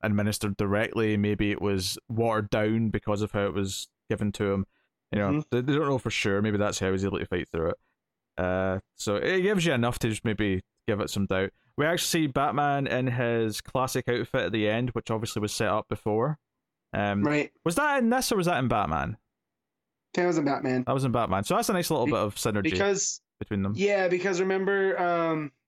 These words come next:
Speaker 2: uh, Babs told him he had a spare suit
Speaker 1: Yeah, yeah,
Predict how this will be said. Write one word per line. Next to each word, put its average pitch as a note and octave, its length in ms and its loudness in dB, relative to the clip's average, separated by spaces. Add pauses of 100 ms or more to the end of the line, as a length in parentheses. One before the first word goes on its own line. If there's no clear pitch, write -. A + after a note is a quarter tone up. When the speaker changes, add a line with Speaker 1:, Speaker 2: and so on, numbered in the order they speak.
(520)
Speaker 2:
uh, D3 280 -2
Babs E3 400 0
told D#3 240 0
him C#3+ 180 0 (460)
he E3+ 80 2
had D#3+ 80 2
a D3+ 40 0
spare D3+ 280 0
suit C#3+ 360 0
Speaker 1:
Yeah, A#2+ 200 2
yeah, G#2 60 2